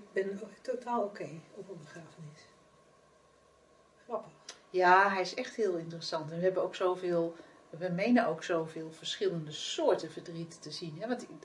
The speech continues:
Speaker 2: er komen woorden in mij op als, "Och, dat zijn kinderverdrietjes."
Speaker 1: Ja.
Speaker 2: Hè? Zoals wij ook zeggen, kleine kinderen, kleine problemen, grote kinderen, grote problemen.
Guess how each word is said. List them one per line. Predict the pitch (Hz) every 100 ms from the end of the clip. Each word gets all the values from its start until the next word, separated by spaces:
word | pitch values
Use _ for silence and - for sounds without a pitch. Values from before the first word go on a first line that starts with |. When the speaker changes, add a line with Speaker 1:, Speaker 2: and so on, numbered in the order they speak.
| - - - - -
Speaker 2:
er | -
komen | 143 156
woorden | 147 185 226 190
in |
mij | 180 170
op | 170 151
als, | 160 - - - - -
"Och, | 156 -
dat | 165
zijn | 160 156
kinderverdrietjes." | 156 160 165 170 170 147 185 175 - 214 - - - - 214
Speaker 1:
Ja. | 240 233
Speaker 2:
Hè? | - -
Zoals | 220 180
wij | 180
ook | 170 -
zeggen, | 170 175 -
kleine | 190 160 170
kinderen, | 175 156 160
kleine | 190 160 165
problemen, | 180 175 170 165 170
grote | 175 165 -
kinderen, | 175 170 175
grote | 180 247 294 -
problemen. | - 233 208 196 190